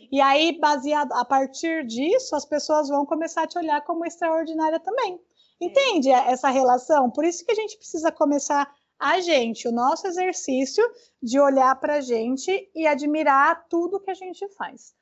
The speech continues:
Speaker 1: Hoje
Speaker 2: É.
Speaker 1: eu, eu aprendi muito, eu admiro tudo, assim, das coisas que eu faço. Eu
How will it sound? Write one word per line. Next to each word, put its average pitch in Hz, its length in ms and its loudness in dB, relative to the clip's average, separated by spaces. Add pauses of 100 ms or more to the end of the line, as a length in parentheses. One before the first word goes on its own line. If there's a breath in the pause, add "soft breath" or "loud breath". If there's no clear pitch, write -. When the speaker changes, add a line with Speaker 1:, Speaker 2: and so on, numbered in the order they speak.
(120)
Speaker 1:
Hoje 294 420 2
Speaker 2:
É. 370 60 2
Speaker 1:
eu, 349 60 2 (220)
eu 285 80 6
aprendi 294 480 -2
muito, 311 340 0
eu 254 60 4
admiro 262 480 -2
tudo, 285 340 -2
assim, 247 260 -4
das 220 160 -4
coisas 220 320 -6
que - 100 -20
eu 226 60 -2
faço. 208 300 -6
Eu 233 120 -4